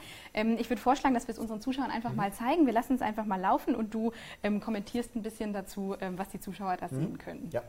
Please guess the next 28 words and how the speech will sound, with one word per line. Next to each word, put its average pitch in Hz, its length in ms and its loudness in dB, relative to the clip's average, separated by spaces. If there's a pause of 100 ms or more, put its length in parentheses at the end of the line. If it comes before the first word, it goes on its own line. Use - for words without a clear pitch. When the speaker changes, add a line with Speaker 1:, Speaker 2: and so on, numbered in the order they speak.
(600)
Speaker 2:
Damit 175 260 6 (160)
möchten 175 320 2
wir 165 140 4
zeigen, 170 480 2
wie 165 280 -2 (380)
in 143 80 -4
Zukunft 165 380 -6
so - 80 -2
eine 131 160 -2
Einrichtung 139 360 -6
aussehen 147 300 0
könnte. 190 220 4
Das 147 180 -6
ist - 240 -10
tatsächlich 151 440 0
bei 135 100 0
uns 160 400 -6
im 139 340 -6
Büro 131 380 0 (600)
und 139 360 -4 (480)
die 143 60 -6
beiden 143 300 4
Kollegen 160 520 0 (600)
zeigen 165 400 2
und 165 200 -6
probieren 139 420 0
jetzt 147 240 0
mal, 123 320 2